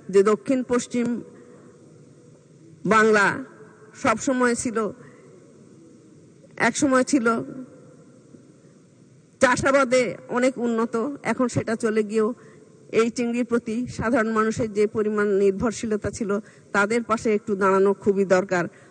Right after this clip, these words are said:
মংলা বন্দর এখন আগের চাইতে অনেক সচল, অনেক সুন্দরভাবে চলছে। সেই হিসেবে সেই অঞ্চলের মানুষের অর্থনৈতিক অবস্থানের কিছুটা পরিবর্তন আসলেও আমার মনে হয়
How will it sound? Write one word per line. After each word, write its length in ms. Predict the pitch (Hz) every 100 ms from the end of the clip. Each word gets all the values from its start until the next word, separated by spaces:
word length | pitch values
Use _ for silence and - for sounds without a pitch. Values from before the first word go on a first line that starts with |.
| -
মংলা 300 | 214 240 262
বন্দর 340 | 254 269 269 285
এখন 240 | 254 247
আগের 220 | 226 233
চাইতে 360 | 247 247 240 240 -
অনেক 280 | 240 247
সচল, 480 | - 247 214 214 240 -
অনেক 360 | - 214 226 -
সুন্দরভাবে 680 | - 226 220 240 247 214 214 - - -
চলছে। 460 | - 226 214 226 247 -
সেই 180 | - 208
হিসেবে 300 | 226 214 220
সেই 280 | - 202 214 -
অঞ্চলের 380 | 226 208 208
মানুষের 360 | 196 196 196 110 -
অর্থনৈতিক 840 | 208 220 - 370 311 294 254 240
অবস্থানের 680 | - 202 220 - 220 196 180 - - - -
কিছুটা 360 | 277 330 277
পরিবর্তন 680 | 247 233 220 208 208 - 202 -
আসলেও 560 | 202 233 240 214 196 196 - -
আমার 300 | 202 208 214
মনে 200 | 208 220
হয় 240 | 202 185